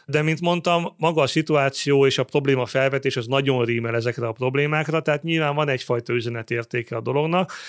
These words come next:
Ezzel kapcsolatban nagyon érdekes, hogy éppen most adott nekünk interjút Navracsics Tibor miniszter, aki pedig az E U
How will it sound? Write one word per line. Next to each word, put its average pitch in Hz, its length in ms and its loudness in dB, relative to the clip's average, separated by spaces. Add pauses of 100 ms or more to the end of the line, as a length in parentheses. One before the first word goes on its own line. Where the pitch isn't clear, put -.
(240)
Ezzel 160 300 2
kapcsolatban 143 500 0
nagyon 131 120 -4
érdekes, 139 540 0
hogy 131 300 0
éppen 135 600 -2
most 131 320 -4
adott 123 180 2
nekünk 120 360 -6
interjút 127 680 -2
Navracsics 123 440 -2
Tibor 139 320 0
miniszter, 143 380 -4
aki 127 160 -4
pedig 123 300 -4
az 120 160 -2
E 127 100 4
U 123 180 0